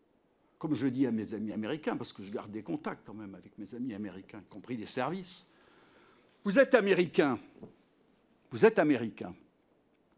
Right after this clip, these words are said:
Vous voyez que l'Allemagne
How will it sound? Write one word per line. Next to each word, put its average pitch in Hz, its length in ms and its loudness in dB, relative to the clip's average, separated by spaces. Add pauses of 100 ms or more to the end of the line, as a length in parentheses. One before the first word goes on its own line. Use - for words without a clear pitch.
(720)
Vous 156 140 6
voyez 196 640 8 (180)
que 156 120 4
l'Allemagne 160 720 6